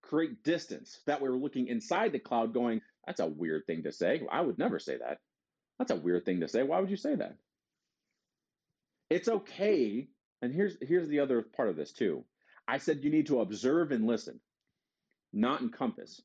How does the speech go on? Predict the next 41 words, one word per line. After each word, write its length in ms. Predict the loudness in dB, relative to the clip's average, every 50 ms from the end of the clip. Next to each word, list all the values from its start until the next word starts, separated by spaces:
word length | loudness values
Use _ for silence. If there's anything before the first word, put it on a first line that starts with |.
| _ _ _ _ _ _
Why 200 | -2 0 2 4
do 100 | 4 4
I 60 | 2 2
say 140 | 2 0
you, 200 | 2 2 2 0 2 -2
I, 120 | -6 -4 -2
I 80 | 0 0
didn't 160 | 0 2 2
say 120 | 4 4
ignore, 540 | 4 2 0 0 0 0 0 0 -2 -4 -8 _
because 240 | -4 -4 -4 -4 -4
you 100 | -10 -4
can't 220 | 0 0 2 2
ignore 380 | 2 2 2 2 2 2 2 2
that, 160 | 0 -4 -6 -10 _ _ _
right? 200 | 0 0 0 0
To 120 | 2 2 2
ignore 420 | 2 2 0 2 2 4 2 2
it 100 | 0 0
gives 200 | -2 -2 -2 -2
it 100 | -4 -2
more 140 | -2 -2 -4
power, 440 | -2 0 0 0 0 0 -2 -4 -10 _ _ _ _ _ _ _
'cause 100 | -6 -2
what 100 | 0 0
it 60 | 2 2
does, 220 | 0 0 0 -2
it 80 | -2 -4
just 260 | -4 -4 -6 -12 _
bleeds 400 | -6 -2 0 2 2 2 2 2
into 320 | 2 2 2 0 -2 -4
us 140 | -6 -6 -6
more, 400 | -4 -4 -2 -2 -4 -6 -8 -6
right? 280 | -4 0 0 0 0 -2 -8 -20 -20 _ _ _
It 100 | -4 0
starts 180 | 0 0 0 0
to 80 | 0 0
overtake 540 | 2 2 2 0 -2 0 -2 -2 0 0
us. 160 | -2 -4 -2 -2
And 80 | -4
again, 400 | 0 0 0 2 2 0 0 -2